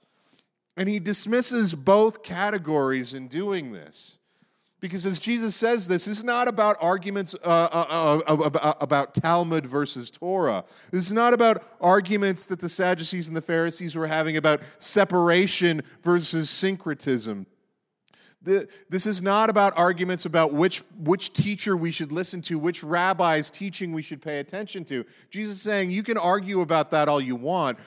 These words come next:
but what God is interested in is what is the direction of your heart. What is the action of you? What are your actions towards other people because of the direction of your heart?"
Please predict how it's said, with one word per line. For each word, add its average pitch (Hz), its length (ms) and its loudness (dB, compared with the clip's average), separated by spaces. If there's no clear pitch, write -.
but 165 60 0
what 170 240 2
God 208 260 0
is 170 140 -4
interested 180 600 -4
in 143 140 -6
is 127 180 -10
what 165 280 -4
is 160 160 -8
the 165 80 -8
direction 139 600 -6
of 107 120 -12
your 107 140 -10
heart. 147 520 -12
What 170 140 -2
is 170 100 -4
the 175 240 -8
action 147 840 -4
of 131 200 0
you? 135 200 -4
What 156 200 2
are 190 120 2
your 160 300 -2
actions 160 540 -6
towards 139 520 -4
other 143 240 -2
people 143 540 -4
because 170 760 0
of 127 140 -8
the 131 80 -4
direction 110 680 -4
of 104 100 -12
your 95 180 -8
heart?" 92 280 -6